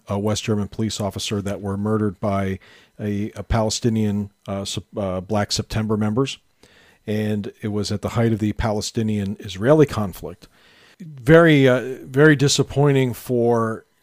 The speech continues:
everybody involved because the Olympics continued on after this happened. So it really cast a pall on those, on those summer games. I understand that they felt that the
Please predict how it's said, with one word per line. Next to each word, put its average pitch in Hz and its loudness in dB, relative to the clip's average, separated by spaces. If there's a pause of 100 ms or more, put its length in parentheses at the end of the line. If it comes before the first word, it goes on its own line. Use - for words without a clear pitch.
(240)
everybody 135 4
involved 120 6
because 110 -4
the 117 0
Olympics 117 -2
continued 131 -4
on 117 2
after 110 -4
this 95 -6
happened. 113 -4 (640)
So 127 4
it 127 6
really 131 6 (320)
cast 139 2
a 123 0
pall 135 4
on 123 0
those, 110 -2 (100)
on 120 -2
those 110 -2
summer 110 -2
games. 101 -8 (800)
I 143 8
understand 143 4
that 120 -2
they 120 0
felt 127 2
that 117 -4
the 113 0